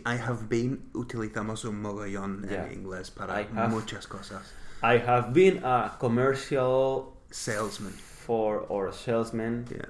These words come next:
Speaker 2: for a lot of years.
Speaker 1: Yeah, commercial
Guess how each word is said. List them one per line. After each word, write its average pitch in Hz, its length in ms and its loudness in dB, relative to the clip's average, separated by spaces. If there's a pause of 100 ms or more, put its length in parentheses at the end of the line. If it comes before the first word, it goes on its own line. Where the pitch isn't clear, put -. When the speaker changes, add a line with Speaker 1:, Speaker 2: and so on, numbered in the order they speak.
(200)
Speaker 2:
for 107 340 -2
a 101 100 0
lot 107 220 -4
of 95 220 -8
years. 90 580 -8 (800)
Speaker 1:
Yeah, 135 540 8 (400)
commercial 139 840 4